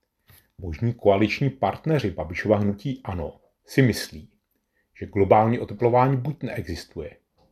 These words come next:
nebo není způsobeno člověkem a že ochrana přírody není důležitá. A také, že je třeba se postavit Bruselu, tedy Evropské unii.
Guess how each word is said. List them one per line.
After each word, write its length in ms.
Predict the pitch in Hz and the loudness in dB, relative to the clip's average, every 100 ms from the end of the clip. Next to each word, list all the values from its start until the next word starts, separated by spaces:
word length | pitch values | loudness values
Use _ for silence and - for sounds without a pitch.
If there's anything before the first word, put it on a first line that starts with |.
| _ | _
nebo 200 | 90 101 | -4 0
není 180 | 98 110 | 2 2
způsobeno 520 | - 107 - 123 143 | 0 -6 0 2 2
člověkem 680 | - 101 85 73 - 78 - _ _ _ _ _ - | 0 -2 -2 -6 -10 -12 -14 _ _ _ _ _ -14
a 100 | - | -6
že 160 | - | -6
ochrana 420 | - - 120 127 | -6 0 2 4
přírody 520 | 131 - 107 110 123 127 | 2 -2 -2 2 4 4
není 340 | 110 113 147 | 4 2 2
důležitá. 600 | 151 170 139 101 82 - _ _ - _ | 0 0 0 -4 -10 -18 _ _ -20 _
A 60 | - | -6
také, 520 | 95 - 85 76 - _ - _ _ _ _ | -6 -4 -6 -6 -12 _ -20 _ _ _ _
že 160 | - 98 | 0 0
je 80 | |
třeba 400 | 95 - 110 98 | 0 0 4 4
se 140 | 120 - | 4 0
postavit 480 | - - - 147 127 | -2 -4 0 2 0
Bruselu, 560 | 90 82 - 87 98 - _ _ _ | -4 -8 -8 -8 -8 -18 _ _ _
tedy 240 | - 95 - | -8 -8 -6
Evropské 580 | 90 95 - - 143 | 0 0 2 4 4
unii. 400 | - 147 87 - | 4 2 2 -4